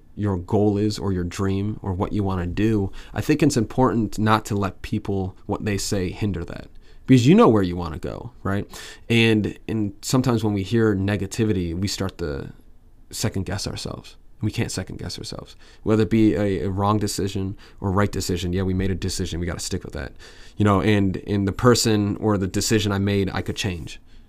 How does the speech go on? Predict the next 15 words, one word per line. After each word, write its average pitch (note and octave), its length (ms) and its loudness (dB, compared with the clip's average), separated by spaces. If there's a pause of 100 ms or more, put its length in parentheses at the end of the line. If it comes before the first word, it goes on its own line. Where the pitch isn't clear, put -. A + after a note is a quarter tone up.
(180)
right? G2+ 260 0 (380)
Or, G2+ 280 4
or G2 140 0
d-, F2+ 140 -4
make G#2+ 200 2
another G#2 280 2
decision F#2+ 520 -2
to, F2+ 760 -4 (160)
to - 160 -4
alter F#2+ 340 -4
that F2 180 -6
path - 260 -6
that F2 100 -6
I'm F2+ 140 -6
on. - 280 -12